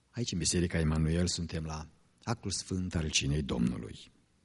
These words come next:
Evenimentul despre care pasajul pe care l-am citit în auzul dumneavoastră vorbește este acela legat de învierea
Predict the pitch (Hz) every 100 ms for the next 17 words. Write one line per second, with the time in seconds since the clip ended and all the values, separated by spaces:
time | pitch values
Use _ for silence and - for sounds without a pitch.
0 | _ _ - - - _ _ - - 113
1 | 113 117 113 110 113 110 104 - - _
2 | - 104 - 95 110 107 107 92 117 90
3 | 80 76 73 - 80 82 80 82 - 98
4 | 87 78 - 90 87 90 80 - - 90
5 | 78 73 85 - 95 73 - _ _ _
6 | _ _ _ _ _ _ _ _ _ _
7 | _ _ _ 82 95 82 110 101 - 107
8 | - - _ _ _ _ _ _ - -
9 | _ _ _ _ _ _ _ - 113 104
10 | - 107 104 98 - 110 101 90 90 92
11 | - - 98 101 98 87 92 95 90 87
12 | 80